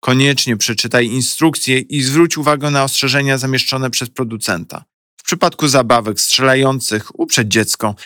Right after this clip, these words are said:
aby nie celowało w miejsca szczególnie wrażliwe, to jest oczy czy głowę.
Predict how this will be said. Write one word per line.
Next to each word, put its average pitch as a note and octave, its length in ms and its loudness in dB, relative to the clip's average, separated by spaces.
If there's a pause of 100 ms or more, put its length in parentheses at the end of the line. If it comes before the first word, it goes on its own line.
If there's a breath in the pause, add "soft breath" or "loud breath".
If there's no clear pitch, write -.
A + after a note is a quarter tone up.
(100)
aby D#3+ 200 2
nie E3 260 4
celowało D#3+ 520 2
w C3+ 40 -10
miejsca C#3 320 0
szczególnie C#3 380 -2
wrażliwe, C#3+ 480 -2
to A#2+ 120 -4
jest A#2 260 -2
oczy A#2+ 300 -2
czy C3 160 -8
głowę. A2 420 -2